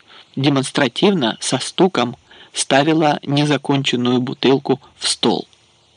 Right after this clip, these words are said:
А уже утром, в сухую предосеннюю или даже зимнюю мглу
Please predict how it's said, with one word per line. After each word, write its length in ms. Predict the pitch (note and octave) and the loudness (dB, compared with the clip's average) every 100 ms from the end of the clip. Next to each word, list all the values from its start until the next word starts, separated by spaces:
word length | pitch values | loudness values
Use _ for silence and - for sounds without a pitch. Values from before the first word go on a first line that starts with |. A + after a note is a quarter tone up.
| _ _ _ _ _ _ _ _ _ _ - | _ _ _ _ _ _ _ _ _ _ -4
А 120 | C3+ | 0
уже 180 | C#3+ D3+ - | 2 0 0
утром, 420 | G3 - A2 A2 _ _ _ _ _ - - - | 0 0 -4 -6 _ _ _ _ _ -20 -18 -12
в 60 | - | -4
сухую 540 | - C#3+ - F3 D#3 | 0 2 4 6 6
предосеннюю 840 | C#3 C#3 C3+ C3+ - D#3+ E3+ B2 A#2+ | 4 0 0 0 0 0 0 0 2
или 140 | B2 | 2
даже 300 | B2 C3 C3 | 2 2 2
зимнюю 500 | C3+ D3+ C#3+ B2 B2 | 2 2 0 0 -2
мглу 380 | B2+ B2+ D3 G3 | -2 2 2 2